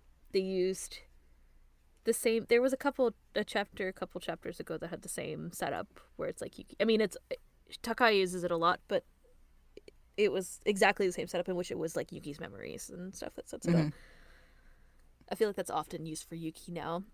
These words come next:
Speaker 1: It's kind of like,
Speaker 2: Yeah.
Speaker 1: I feel like his character's
Speaker 2: He's
Speaker 1: kind of contemplative style has been revealed over time. <laughs>
Speaker 2: <laughs> Yeah, he's a very, um, internal person, so, <laughs> so he has a lot of thoughts going on on the inside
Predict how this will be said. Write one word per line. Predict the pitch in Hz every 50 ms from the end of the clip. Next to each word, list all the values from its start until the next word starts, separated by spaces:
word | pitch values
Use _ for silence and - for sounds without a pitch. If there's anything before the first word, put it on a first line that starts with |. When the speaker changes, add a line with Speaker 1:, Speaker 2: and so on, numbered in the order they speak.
| - - _ _
Speaker 1:
It's | - -
kind | - 233 175 175
of | - -
like, | 165 117 - - - -
Speaker 2:
Yeah. | 135 156 - - 151 143 - _ - - - - _ _ _ - - - _ _ _ -
Speaker 1:
I | - 226
feel | - 247 226 220
like | 220 214
his | - 202 -
character's | - - - 180 170 175 - - 190 165 156 160 165
Speaker 2:
He's | 170 165 160 156 175 170 - - - - - - - _ - -
Speaker 1:
kind | - - 165
of | 165 _
contemplative | - - - 175 175 - 185 175 - 190 180 170 170 156
style | - - - 180 165 175 170 156 156 156
has | 170 180 -
been | - 170 165
revealed | 170 170 156 170 170 165 147 151 -
over | - 165 - 151 160
time. | - - - - - - 208 214 - - -
<laughs> | 233 - - 247 _ - -
Speaker 2:
<laughs> | - - - - 160 - -
Yeah, | - -
he's | 151 170 175 165
a | 170
very, | 156 151 151 147 147 139 139 139 - -
um, | 156 156 147 151 - - -
internal | 170 156 147 - 160 139 104 92
person, | - - 143 - - - 90 95 -
so, | - - - 147 139 127 - - -
<laughs> | - - 156 - _ _ _ _ - - - - - - - - - - -
so | - - - 165
he | 170
has | 160 160 -
a | 160
lot | 139 120 123
of | 120 117 113 165
thoughts | - - - - - -
going | - 143 135 151 143
on | 127 113 -
on | - 143
the | 135 131
inside | 120 156 - - - - - - 165 160